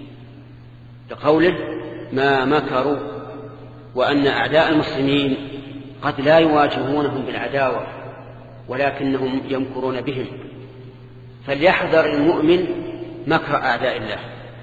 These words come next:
وهذا في الأف-، في القرآن كثير. وإذ قال الله تعالى لنبيه صلى الله عليه وسلم:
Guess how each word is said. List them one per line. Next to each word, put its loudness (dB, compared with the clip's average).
وهذا 4
في -4
الأف-، -6
في -10
القرآن 0
كثير. -2
وإذ -2
قال 6
الله 2
تعالى 2
لنبيه 0
صلى -4
الله 0
عليه 0
وسلم: -2